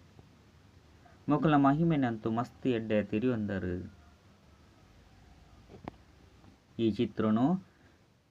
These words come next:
ಕಿಸೆಟ್ ದೀವಣ್ಣೇರ್ದವರ ಖುಷಿ ಇಪ್ಪುಂಡು. ಉಲೈಗ್ ವಾ ದ್ವಂದ್ವ ಉಪ್ಪುಂಡು ಅವು ಉಪ್ಪೆರೆ ಬಲ್ಲಿ. ಇಂದಕ್ಕೆ ದೇಹಾಭಿಮಾನ ಪಂದ್ ಪನೋಡಾಪುಂಡು. ದೇಹಿ ಅಭಿಮಾನಿಯಾಲೆ ಈ ಲಕ್ಷ್ಮೀನಾರಾಯಣ ಎರಡು ತೂ ಒಂದು ಉಪ್ಪರಂದಿತ್ತಂಡ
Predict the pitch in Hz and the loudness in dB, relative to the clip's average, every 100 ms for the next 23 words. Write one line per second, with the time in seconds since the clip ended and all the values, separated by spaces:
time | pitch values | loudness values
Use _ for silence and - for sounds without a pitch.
0 | _ _ _ _ _ _ - 165 170 147 | _ _ _ _ _ _ 4 4 6 2
1 | - 104 - - 101 135 151 120 107 98 | 2 0 -2 -6 2 4 4 2 0 0
2 | 98 92 92 - 147 - 113 - 95 92 | 0 0 -2 -2 -4 0 -2 -2 -4 -2
3 | 98 120 117 98 98 104 95 87 85 127 | -2 0 0 0 2 2 2 -2 -2 -2
4 | 151 110 - 101 98 95 - 104 98 - | -2 -4 -4 -2 0 -2 -2 -2 -4 -4
5 | 107 - 98 95 95 90 90 - - - | -8 -2 -2 -2 -4 -4 -8 -12 -20 -20
6 | - - 143 156 143 139 135 135 156 170 | -20 -4 2 2 4 2 0 0 -2 -2
7 | 156 139 - 123 117 - 113 110 104 98 | -4 -8 -8 -10 -8 -4 0 2 0 0
8 | 107 104 104 101 131 156 156 135 123 117 | -2 -2 0 0 0 2 0 0 -2 -4
9 | 110 107 101 95 95 95 - - - - | -2 0 0 -2 -2 -4 -8 -20 -20 -20
10 | - - - - - - 147 139 139 - | -20 -20 -20 -20 -14 -2 2 4 2 2
11 | 190 165 131 123 117 107 107 107 143 156 | 2 4 2 0 -2 -2 0 -2 -2 -2
12 | 135 113 - 110 104 101 92 110 104 | -4 -4 -2 0 0 -2 -2 -2 0